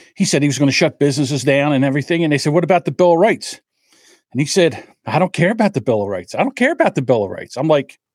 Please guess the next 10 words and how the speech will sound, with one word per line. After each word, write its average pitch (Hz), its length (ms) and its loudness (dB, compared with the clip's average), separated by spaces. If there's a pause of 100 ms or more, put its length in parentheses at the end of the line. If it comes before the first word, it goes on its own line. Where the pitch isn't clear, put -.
(260)
"You - 100 -8
put 254 220 -2
your 220 80 -2
hand 220 260 0
on 190 140 4
a - 20 -4
Bible 147 580 0 (440)
and 151 180 2
you 139 160 0
swore 196 800 0